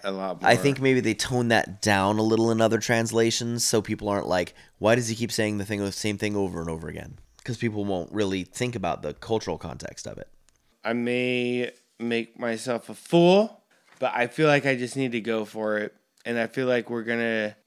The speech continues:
Speaker 1: here is the original Greek from the Alan Rogers Benner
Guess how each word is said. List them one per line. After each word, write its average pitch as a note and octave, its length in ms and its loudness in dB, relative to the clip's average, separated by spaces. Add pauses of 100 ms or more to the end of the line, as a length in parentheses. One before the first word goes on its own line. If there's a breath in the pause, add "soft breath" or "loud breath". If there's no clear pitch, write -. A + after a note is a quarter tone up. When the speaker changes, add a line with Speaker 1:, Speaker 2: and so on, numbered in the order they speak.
Speaker 1:
here D#3+ 280 4
is C#3 460 0
the B2 540 -2
original A2+ 880 -4 (260)
Greek G2+ 420 -8 (360 loud breath)
from C#3+ 640 4 (220)
the A2+ 600 -2
Alan B2 400 6
Rogers A2+ 600 0
Benner G2 680 -4